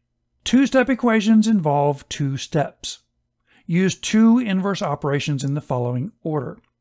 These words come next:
Isolate the variable first by undoing addition or subtraction, then by undoing multiplication or division. So we have two x plus five is equal to fifteen. We subtract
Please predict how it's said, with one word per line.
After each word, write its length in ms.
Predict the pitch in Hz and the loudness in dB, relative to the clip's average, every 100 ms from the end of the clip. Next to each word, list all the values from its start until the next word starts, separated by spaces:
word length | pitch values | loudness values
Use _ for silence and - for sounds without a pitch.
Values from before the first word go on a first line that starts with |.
| _ _ | _ _
Isolate 540 | 160 170 190 208 208 214 | -2 -2 0 -2 -2 -2
the 60 | |
variable 400 | 190 190 185 175 | -4 -2 -2 -4
first 400 | 170 175 170 - | -4 -4 -4 -4
by 180 | 143 160 | -6 -6
undoing 460 | 156 160 160 151 151 | -2 -2 0 -2 -4
addition 640 | 156 127 226 - 135 120 - _ _ _ | -6 -2 -2 0 -4 -6 -10 _ _ _
or 160 | 160 147 | -4 -4
subtraction, 760 | 165 - 175 160 - 135 - _ _ _ - | -6 -8 -4 -4 -4 -8 -10 _ _ _ -8
then 540 | 156 226 202 135 123 - _ - | 0 2 2 0 -6 -12 _ -10
by 280 | 147 147 165 | -2 0 0
undoing 680 | 196 175 160 156 151 147 175 | 0 0 0 0 0 -2 -4
multiplication 880 | 151 147 147 - 131 127 135 123 120 _ _ | -4 -4 -6 -6 -4 -4 -6 -8 -10 _ _
or 160 | - 131 | -12 -10
division. 500 | 120 147 160 127 175 _ _ _ _ _ _ _ _ _ _ _ _ | -6 -2 -2 -4 -10 _ _ _ _ _ _ _ _ _ _ _ _
So 140 | - | -4
we 140 | 180 208 | -2 0
have 220 | 208 - | -2 -2
two 220 | - 240 | -2 0
x 180 | 202 - | -2 -4
plus 320 | - 196 - | -8 -8 -8
five 440 | - 175 147 151 156 | -6 -2 0 -2 -4
is 120 | 143 | -8
equal 180 | 147 131 | -8 -12
to 60 | |
fifteen. 640 | - 143 - 190 143 123 - _ _ _ - | -10 -12 -6 -4 -4 -6 -14 _ _ _ -8
We 100 | 160 | -6
subtract 600 | 165 - 202 190 185 | -4 -2 0 -2 -4